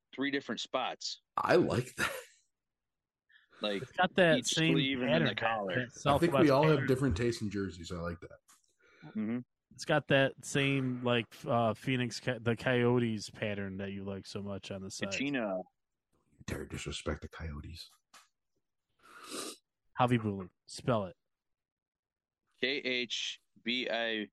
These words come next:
Speaker 1: no, K H A B I B U L I N.
Speaker 3: Nice job.
Speaker 2: Oh, no, Alex sent me the jersey and it was, like,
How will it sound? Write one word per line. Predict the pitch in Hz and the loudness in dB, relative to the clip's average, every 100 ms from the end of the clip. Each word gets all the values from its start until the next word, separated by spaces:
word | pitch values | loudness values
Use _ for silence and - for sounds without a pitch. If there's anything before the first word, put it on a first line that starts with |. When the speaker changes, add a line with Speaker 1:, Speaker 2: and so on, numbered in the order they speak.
| - | -8
Speaker 1:
no, | 107 - | -6 -4
K | - 139 170 | -4 -4 -2
H | 139 139 135 - | -4 -4 -6 -4
A | 123 117 113 | -2 -2 -4
B | 98 120 117 | -4 -4 -2
I | 110 110 | -2 -4
B | 95 104 101 98 - _ _ _ | -4 -4 -2 -4 -10 _ _ _
U | 98 101 | -6 -4
L | 101 95 | -2 -2
I | 92 | -2
N. | 90 80 _ _ _ _ _ _ _ _ _ _ _ _ _ _ | -4 -8 _ _ _ _ _ _ _ _ _ _ _ _ _ _
Speaker 3:
Nice | 101 | -10
job. | - - - _ _ _ _ _ _ _ | -4 -4 -6 _ _ _ _ _ _ _
Speaker 2:
Oh, | 107 | 6
no, | 120 101 | 8 8
Alex | 104 120 - | 8 8 6
sent | 123 110 | 4 6
me | 107 98 | 6 6
the | 92 | 6
jersey | 85 95 98 85 | 4 4 4 2
and | 85 | -2
it | |
was, | 80 | -2
like, | 85 | -2